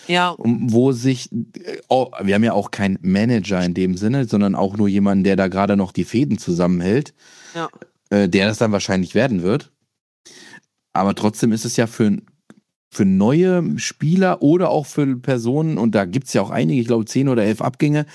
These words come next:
Speaker 2: die keinen richtigen Ansprechpartner haben, wenn es darum geht, was ist, was passiert denn jetzt mit mir? Und das ist halt immer auch wie in Bielefeld ohne Trainer. Wenn du die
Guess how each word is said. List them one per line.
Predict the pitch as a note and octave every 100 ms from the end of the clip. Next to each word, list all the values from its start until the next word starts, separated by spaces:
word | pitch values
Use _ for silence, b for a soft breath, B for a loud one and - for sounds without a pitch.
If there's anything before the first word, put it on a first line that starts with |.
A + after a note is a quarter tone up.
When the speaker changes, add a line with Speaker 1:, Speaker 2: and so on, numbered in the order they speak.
| B B -
Speaker 2:
die | A#2 A#2 - _ -
keinen | B2+ F3
richtigen | D3+ E3 - C#3+
Ansprechpartner | A#2+ D#3 - D3+ - D3 D#3+ C#3
haben, | C3 C#3+ C#3
wenn | B2+
es | C3
darum | B2+ C3 C3
geht, | B2 C3+ B2
was | A#2+
ist, | - D3+
was | B2 A#2
passiert | A#2 - E3+
denn | F#2+
jetzt | E2
mit | F2+
mir? | - D#2 - - B B B B B
Und | F2+
das | G#2
ist | C3
halt | C3 A#2+
immer | B2+ A#2+
auch | C3 A#2
wie | C3 D3+
in | C3
Bielefeld | C3+ D3+ C#3+ D3 C#3
ohne | C3+ C#3+ C3+
Trainer. | - D3+ C3+
Wenn | D3+
du | C#3+
die | C#3+